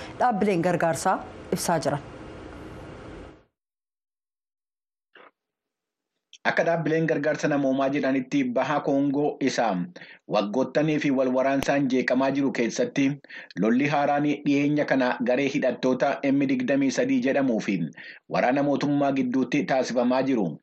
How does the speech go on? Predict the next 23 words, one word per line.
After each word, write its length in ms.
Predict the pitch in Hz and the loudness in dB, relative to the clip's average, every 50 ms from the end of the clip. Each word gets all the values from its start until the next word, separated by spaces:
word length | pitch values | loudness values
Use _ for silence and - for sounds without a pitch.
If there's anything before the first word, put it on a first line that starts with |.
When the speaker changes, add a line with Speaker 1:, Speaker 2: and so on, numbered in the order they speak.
| _ _ - | _ _ -2
Speaker 2:
sochii 280 | - 113 - - 151 139 | 0 0 0 2 2 2
gargaarsa 420 | 151 147 143 135 147 - - 156 | 2 2 2 0 0 0 2 2
namoomaa 380 | 147 143 139 135 131 135 139 143 | 2 2 2 2 2 2 2 0
gufachiisaa 560 | 139 123 131 123 120 - 127 123 120 135 131 | 0 0 0 -2 0 2 0 2 2 2 2
waan 240 | 135 139 139 143 139 | 2 2 2 2 2
jiruuf, 320 | 135 131 117 107 101 - 110 101 90 87 80 - - - - - - _ _ | 2 2 2 2 0 0 0 0 0 0 -2 -6 -12 -16 -16 -18 -18 _ _
lubbuun 300 | 98 98 104 113 143 147 147 | 0 0 2 2 2 2 4
namoottan 520 | 143 135 135 127 120 - - 139 135 143 143 | 2 4 2 2 0 2 2 2 2 2 0
miiliyoonatti 720 | - 147 131 131 127 123 127 127 123 127 123 123 123 - 139 | 0 2 2 2 4 2 2 2 2 2 2 0 0 0 2
lakkaa'amanuu 640 | 131 131 131 - - 139 135 131 135 127 127 123 127 131 131 - - - - _ - - | 2 2 0 0 0 0 2 2 2 2 2 2 0 -2 -4 -10 -20 -20 -20 _ -4 0
balaa 260 | - 113 123 131 135 | 2 2 4 2 2
haaraa 340 | - 143 135 123 120 120 120 | 2 0 2 2 2 2 0
keessa 400 | - 123 117 113 - 127 117 120 120 - - _ _ | 0 0 -2 0 0 0 0 0 -2 -6 -12 _ _
seenuuf 400 | - - - 127 127 131 120 - | -4 0 2 2 2 2 0 0
deema. 280 | - 113 98 90 82 - - _ _ _ _ _ _ | 0 0 0 0 -2 -4 -8 _ _ _ _ _ _
Gareen 380 | 101 104 127 131 151 160 160 160 | 0 0 2 2 2 2 2 2
M 180 | 170 160 156 156 151 | 0 2 2 2 2
digdamii 440 | 160 147 131 127 147 151 151 151 | 0 0 0 0 0 2 0 0
sadii 320 | - - 143 139 143 147 135 | 0 0 0 0 2 2 2
lola 240 | 131 135 139 143 139 | 2 2 2 2 0
haaraa 400 | 131 147 151 143 131 143 147 143 | 0 0 0 2 2 2 0 0
dhiyeenya 460 | - 156 147 143 147 139 139 139 139 | 0 0 0 2 2 2 2 2 2
kana 340 | - 147 131 127 120 117 | 2 2 2 2 0 0